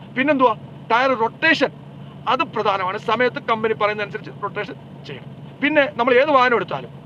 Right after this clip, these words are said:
അതിൻ്റെ ഡോറിൻ്റെ സൈഡിലോ എയറിൻ്റെ പൗണ്ട് അല്ലെങ്കിൽ അതിൻ്റെ എയർ എത്ര അടിക്കണം എന്നുള്ളത് ആ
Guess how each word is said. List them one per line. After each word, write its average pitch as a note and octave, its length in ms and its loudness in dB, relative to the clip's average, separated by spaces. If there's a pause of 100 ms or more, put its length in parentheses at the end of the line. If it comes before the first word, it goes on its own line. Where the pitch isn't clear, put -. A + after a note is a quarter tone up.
(220)
അതിൻ്റെ B3+ 200 2 (200)
ഡോറിൻ്റെ A#3+ 320 6
സൈഡിലോ G#3 280 0 (520)
എയറിൻ്റെ C4 320 6 (360)
പൗണ്ട് A3 300 4
അല്ലെങ്കിൽ G3+ 260 -2 (180)
അതിൻ്റെ G#3 280 0
എയർ G#3+ 180 4
എത്ര G#3 200 -2
അടിക്കണം F#3 260 -4
എന്നുള്ളത് D#3 260 -8 (480)
ആ - 20 0